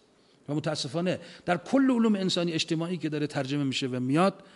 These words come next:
در هیچ کدوم از اینا انسان به عنوان کون جامع اصلاً فهمیده نشده و نمیشه.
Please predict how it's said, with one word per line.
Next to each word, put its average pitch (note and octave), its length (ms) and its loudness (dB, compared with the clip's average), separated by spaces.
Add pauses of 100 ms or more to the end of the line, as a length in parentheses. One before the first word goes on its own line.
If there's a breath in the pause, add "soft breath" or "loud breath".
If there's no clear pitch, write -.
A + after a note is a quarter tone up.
(540 loud breath)
در F3 120 4
هیچ G3+ 360 8
کدوم A3+ 200 4
از G3+ 140 2
اینا G3+ 160 2
انسان F3+ 460 0
به E3+ 100 -2
عنوان F3 260 0
کون D#3 380 -2
جامع D3 360 -2
اصلاً F3+ 220 -8
فهمیده F3 500 -2
نشده A2+ 360 -2
و G2+ 80 -8
نمیشه. F2+ 380 -12